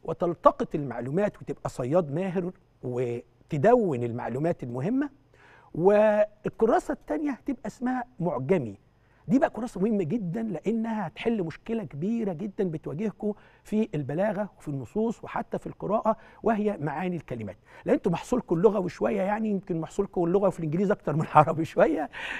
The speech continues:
لكن احنا عايزين طبعًا نزود اللغة العربية لغتنا الجميلة، عايزين نزود محصولنا اللغوي بإن احنا لما نحل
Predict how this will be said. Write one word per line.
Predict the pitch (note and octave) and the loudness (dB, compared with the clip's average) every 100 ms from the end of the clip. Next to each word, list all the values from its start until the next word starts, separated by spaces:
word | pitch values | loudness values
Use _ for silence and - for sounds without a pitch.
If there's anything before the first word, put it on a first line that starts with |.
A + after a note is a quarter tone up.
| - | 4
لكن | A3+ A#3+ A3+ A3 | 6 6 4 2
احنا | C#3+ D3 | -4 -4
عايزين | D#3+ G3+ | 0 0
طبعًا | - G3+ F3+ | 2 2 2
نزود | C#3+ B2 G#3 F3 | 0 4 6 6
اللغة | C#3 F3 | 4 2
العربية | D3+ C3+ C#3+ F#3 | 0 0 2 2
لغتنا | C#3+ D#3+ E3 C#3 | 2 -2 -4 -6
الجميلة، | B2+ D3+ A3 A#3+ - - - | -4 -2 2 0 -2 -14 -8
عايزين | A#2+ C4+ | -2 2
نزود | G3+ G#3 G#3 C3+ | 2 4 2 0
محصولنا | - E3 E3 | -6 -4 -2
اللغوي | C3+ G#3+ C4 C#4 - - | -2 -2 0 0 -2 -2
بإن | B3 F#4 | 0 2
احنا | - A3+ - G#3 | 2 0 -2 -2
لما | C#4+ G3+ | 0 0
نحل | F3 - B3 C#4+ | -2 -2 -2 -2